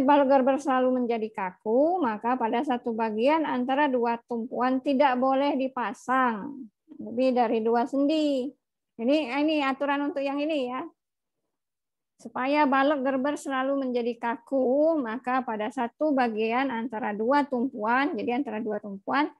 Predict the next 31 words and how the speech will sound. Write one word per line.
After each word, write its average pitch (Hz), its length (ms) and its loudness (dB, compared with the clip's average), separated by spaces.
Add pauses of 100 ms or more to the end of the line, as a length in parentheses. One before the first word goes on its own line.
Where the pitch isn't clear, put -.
(680)
tidak 262 320 4
boleh 285 320 4
dipasang 262 480 0
lebih 233 320 0
dari 214 240 -2
dua 202 160 -4
sendi. 226 640 -6 (160)
Jika 269 320 2
dipasang 285 560 0
dua 240 240 0
sendi, 247 560 -2
maka 262 400 -2
bagian 269 480 0
sebelah 247 400 -2
kanan 285 400 -2
dan 254 240 -2
kiri 233 560 -2 (480)
dari 262 400 0
bagian 247 480 0
yang 226 240 -4
mempunyai 269 400 -2
dua 277 240 2
sendi 269 480 0
tidak 233 240 -2
boleh 254 320 0
memakai 233 480 -4
sendi 220 240 -4
tambahan. 214 640 -4 (1300)
Nah, 185 160 -12
ini 240 160 0
nah, 220 240 -2